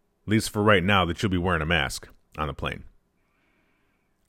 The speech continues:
I've got some travel coming up myself here before too long. I'm not excited about it, but I need to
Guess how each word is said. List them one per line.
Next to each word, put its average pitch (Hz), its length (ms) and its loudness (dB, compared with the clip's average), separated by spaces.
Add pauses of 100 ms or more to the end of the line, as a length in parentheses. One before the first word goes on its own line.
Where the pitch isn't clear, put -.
(520)
I've 92 160 2
got 104 180 6
some 101 140 -4
travel 101 300 4
coming 98 240 -2
up 92 80 0
myself 95 480 2
here 101 100 0
before 98 300 -2
too 101 180 -2
long. 95 360 0 (1500)
I'm 101 120 0
not 101 160 6
excited 104 440 4
about 117 280 6
it, - 120 -4 (1400)
but 92 140 0
I 101 140 6
need 107 260 4
to 95 460 2